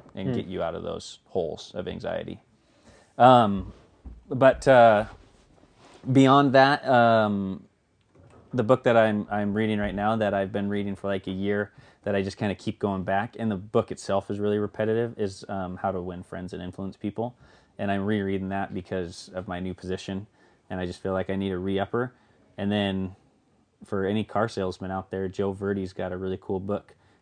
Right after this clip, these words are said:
Speaker 1: It's called, um, actually, I don't know if I'm gonna say the title right, but it's, um,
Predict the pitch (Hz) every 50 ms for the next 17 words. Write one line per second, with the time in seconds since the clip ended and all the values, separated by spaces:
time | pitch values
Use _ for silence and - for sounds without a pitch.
0 | _ - 110 - - - 98 95 87 87 95 98 87 90 87 90 90 87 85 85
1 | 95 101 _ _ _ _ _ _ _ _ _ _ _ _ _ _ - - - 107
2 | - - - 98 95 95 95 95 85 92 92 90 - 90 90 90 92 92 87 -
3 | - 95 87 85 - - 95 98 101 107 113 123 139 - - 117 113 104 104 98
4 | - - - - 110 110 107 104 98 95 95 90 90 -